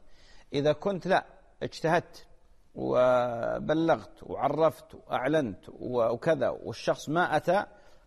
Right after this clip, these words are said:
يبقى المبلغ عندك سنة كاملة، إذا ما جاء تمتلك هذا المبلغ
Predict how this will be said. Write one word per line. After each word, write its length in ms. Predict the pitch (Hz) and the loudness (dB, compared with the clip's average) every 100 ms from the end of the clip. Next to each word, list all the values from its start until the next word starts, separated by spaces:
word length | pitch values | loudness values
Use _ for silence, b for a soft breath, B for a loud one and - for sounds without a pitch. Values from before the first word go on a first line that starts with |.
| - | -2
يبقى 320 | - - 160 | -2 0 0
المبلغ 400 | 156 160 143 123 | 2 2 0 0
عندك 280 | 131 120 107 | -2 -4 -4
سنة 260 | - 139 | -4 -2
كاملة، 420 | 113 143 113 95 92 | -2 0 0 -2 -4
إذا 260 | 170 175 | -2 0
ما 180 | 185 185 | 2 2
جاء 340 | 160 180 196 - - - - - | 4 2 2 -4 -20 -20 -20 -2
تمتلك 500 | 190 156 139 113 127 | -2 0 -2 -2 0
هذا 180 | 123 117 | 0 0
المبلغ 480 | 127 143 160 190 | -2 0 2 0